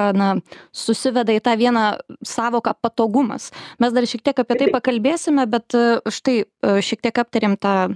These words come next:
Speaker 1: elektra varomų priemonių aspektą, dirbtinis intelektas. Kokios dar technologijos, e,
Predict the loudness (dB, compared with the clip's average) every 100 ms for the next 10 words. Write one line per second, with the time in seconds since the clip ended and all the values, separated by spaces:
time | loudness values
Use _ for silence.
0 | -4 -2 -2 0 0 2 2 2 2 4
1 | 4 2 0 0 2 2 2 2 0 -2
2 | -2 -4 -2 -2 0 0 -2 0 0 0
3 | -2 0 0 0 -2 -4 -18 -4 -2 0
4 | 0 0 -2 -2 -4 0 2 2 2 2
5 | 2 2 -2 -8 -2 2